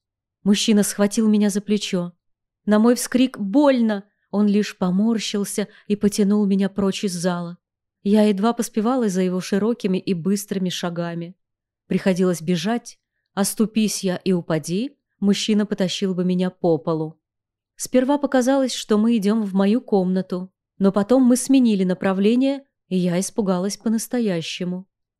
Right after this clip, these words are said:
Нашей целью были личные покои дракона. Что нам там делать? Неизвестность страшила сильнее,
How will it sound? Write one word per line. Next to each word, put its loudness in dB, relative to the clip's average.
Нашей 2
целью 2
были 0
личные 0
покои -2
дракона. -4
Что 0
нам 2
там 0
делать? -2
Неизвестность 0
страшила -2
сильнее, 0